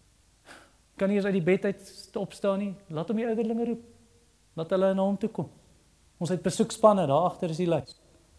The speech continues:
Besoekspanne wat na jou toe kom. En as hulle nog nie na jou toe gekom nie, sê vir hulle, "Jy het nog nie by my uitgekom nie."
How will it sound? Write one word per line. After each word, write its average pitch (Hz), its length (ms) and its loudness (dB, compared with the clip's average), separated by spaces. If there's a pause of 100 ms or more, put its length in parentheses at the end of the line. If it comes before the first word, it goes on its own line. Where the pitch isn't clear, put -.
Besoekspanne 202 640 6
wat 185 140 0
na 185 100 2
jou 185 220 4
toe 190 100 -4
kom. 127 220 -4 (640)
En 147 100 -2
as 147 140 -2
hulle 175 100 4
nog 185 160 4
nie 214 120 2
na 190 100 4
jou 180 80 -2
toe 185 80 -2
gekom 180 240 -2
nie, 175 100 0
sê 190 160 2
vir 185 140 0
hulle, 143 160 2
"Jy 156 80 0
het 160 80 -4
nog 196 100 -4
nie 214 80 0
by 190 80 -2
my 180 220 0
uitgekom 156 380 -4
nie." 95 120 -12